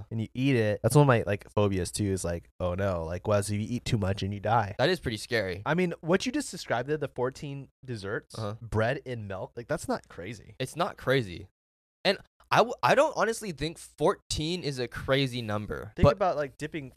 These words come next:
Speaker 1: fourteen little pieces of bread.
Speaker 2: Yeah, that's
Speaker 1: It's like
Speaker 2: true.
Speaker 1: Oreos. You could eat fourteen Oreos.
Speaker 2: Yeah, you could. And this guy died from it. These dumb ways to die are crazy.
Speaker 1: This next part of the podcast is called,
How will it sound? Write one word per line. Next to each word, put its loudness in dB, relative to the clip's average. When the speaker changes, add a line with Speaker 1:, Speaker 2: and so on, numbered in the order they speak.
Speaker 1:
fourteen -6
little -4
pieces -12
of -14
bread. -6
Speaker 2:
Yeah, -4
that's -6
Speaker 1:
It's -14
like -4
Speaker 2:
true. -6
Speaker 1:
Oreos. -6
You -16
could -18
eat -16
fourteen -12
Oreos. -14
Speaker 2:
Yeah, -8
you -8
could. -2
And -8
this -8
guy -8
died -8
from -20
it. -20
These -4
dumb -2
ways -2
to -10
die -4
are -12
crazy. -10
Speaker 1:
This -4
next -2
part 8
of 6
the 0
podcast 4
is -8
called, -2